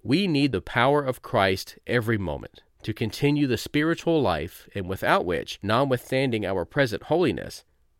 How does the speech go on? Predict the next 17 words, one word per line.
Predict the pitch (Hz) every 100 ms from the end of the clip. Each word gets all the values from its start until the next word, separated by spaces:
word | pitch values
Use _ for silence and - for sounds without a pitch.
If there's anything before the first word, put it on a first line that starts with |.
| _
we | 107 156
should | - 151
be | 117 104
devils | 98 107 117 76 52 -
the | -
next | 78 82 95 -
moment." | 69 62 - _ _ _ _
Thus, | 120 135 -
confession | - 135 120 190 214 - 110
is | 104
important | 107 - 185 - 95 -
for | 131
the | 127
deeper | 113 175 113
life | 87 76 62 -
Christian | - 120 - 95
too. | - 135 65